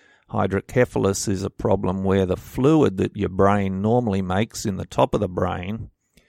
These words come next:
gets blocked by the tumour, so it can't flow out of the brain and down to the spinal cord. So the fluid keeps being produced and it eventually ends up under a lot of pressure because it's meeting a roadblock as the tumour blocks the flow of the spinal fluid.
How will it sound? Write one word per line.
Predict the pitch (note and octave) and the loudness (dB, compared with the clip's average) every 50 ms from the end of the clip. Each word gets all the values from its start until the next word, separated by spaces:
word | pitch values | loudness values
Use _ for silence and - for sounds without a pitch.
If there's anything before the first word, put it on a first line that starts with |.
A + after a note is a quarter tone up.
| _ _ _ _ _ - | _ _ _ _ _ -6
gets | - A2 G2 - - - | -4 -4 -4 -4 -6 -8
blocked | - - G#2 G#2+ A2 G#2+ _ - - - | -2 0 2 4 2 2 _ -6 -4 0
by | - F#2+ F#2+ F#2+ | 2 4 4 2
the | F#2+ F#2 | 0 -2
tumour, | - - - C3 C#3 C#3 A#2 G#2+ - F#2+ A2 A2+ _ _ _ _ _ _ | -6 -6 -4 -2 -2 -2 -2 -4 -6 -8 -10 -10 _ _ _ _ _ _
so | - - - G2+ | -6 0 2 2
it | G2+ G#2 - | 2 0 0
can't | - B2 A2 A2+ G#2+ - | -2 0 0 0 0 -4
flow | - - A2+ G#2+ G#2+ G#2 G2+ | -2 2 4 6 6 8 6
out | G#2+ A2+ A#2+ A#2+ | 6 6 6 4
of | G#2+ | 4
the | G2 G2 | 2 2
brain | F2+ G2 G2 G2 G2 G2+ G2 F#2+ | 2 2 2 2 2 0 0 0
and | G2 F#2+ F2+ | -2 -2 0
down | G2 F#2 F#2 F#2 F#2+ | 0 -2 -2 -2 -4
to | G2+ | -2
the | F#2+ F#2+ | -4 -4
spinal | F#2 - - B2 A#2+ B2+ B2 A#2 G#2+ F#2 | -4 -2 0 2 2 4 4 2 0 -2
cord. | - - - G2 G2 G2 F#2+ - - _ _ _ _ _ _ _ _ _ - | -4 -4 -4 -2 -2 -2 -4 -6 -10 _ _ _ _ _ _ _ _ _ -14
So | - - A2 | -8 -6 -4
the | G#2 F#2+ | -4 -4
fluid | F#2+ - - C3 C#3+ C#3 A2 F#2+ - | -4 0 2 4 4 4 4 0 0
keeps | - G2+ G2 - - - | -2 -4 -4 -4 -6 -8
being | - G2+ G2+ G2+ G2 F#2+ | -6 -6 -4 -6 -6 -8
produced | - G2+ F#2+ F2 F2+ G#2 G#2 G2 G2+ A#2 - - - | -6 -8 -6 -4 -2 0 2 2 0 0 -2 -6 -8
and | G#2 F#2+ | -8 -8
it | F#2 - - - | -8 -8 -6 -6
eventually | G#2 F#2 G2+ G2+ G2 - - G#2+ G2 F#2+ | -4 -4 -2 -4 -4 -4 -2 0 0 2
ends | F#2 F#2+ F#2+ F2 | 0 -2 -2 0
up | G2+ F#2 - - _ - | 0 0 0 0 _ -12
under | - G#2+ F#2+ F2+ F2+ F2+ | -10 -10 -8 -6 -4 -4
a | F2+ F2+ | -2 -2
lot | F2 F2+ | -2 -4
of | F2 E2 - _ | -6 -8 -12 _
pressure | - - A#2+ B2 B2 - - G2+ - G2 | -2 2 2 2 2 0 -4 -4 -4 -4
because | G2 G2 - - - G2+ G2 F2+ | -4 -6 -6 -4 -4 -4 -4 -6
it's | - - - | -8 -8 -6
meeting | - G#2 G2+ G2 F#2+ F2+ | -2 -2 -2 0 -2 -2
a | F2+ F2 | -4 -2
roadblock | E2+ F#2+ A2 A#2 A#2+ G#2 G2 G#2 G2 F2+ G2 - - - - _ _ _ _ _ _ | 2 4 4 4 4 2 0 -2 0 0 0 -2 -6 -18 -18 _ _ _ _ _ _
as | - - G2 F#2+ F#2 | -8 -4 -4 -4 -4
the | - G#2 | -4 -6
tumour | - - - - G#2+ G2 G2 F#2 E2+ | -6 -4 -4 -2 -2 0 0 -2 -2
blocks | F2+ - G2+ G2 G2+ - - - - | 0 2 2 2 2 2 -2 -12 -8
the | - - | -8 -8
flow | - - A2 G2+ F#2+ F#2+ | -4 2 4 4 4 4
of | F#2 - | 2 0
the | - G#2 | -2 -4
spinal | - - - B2+ C3+ C3+ A#2+ G#2 F#2+ | -4 0 2 2 4 4 2 0 -2
fluid. | - - - F#2+ F2+ - - | -6 -4 -2 -2 -2 -2 -6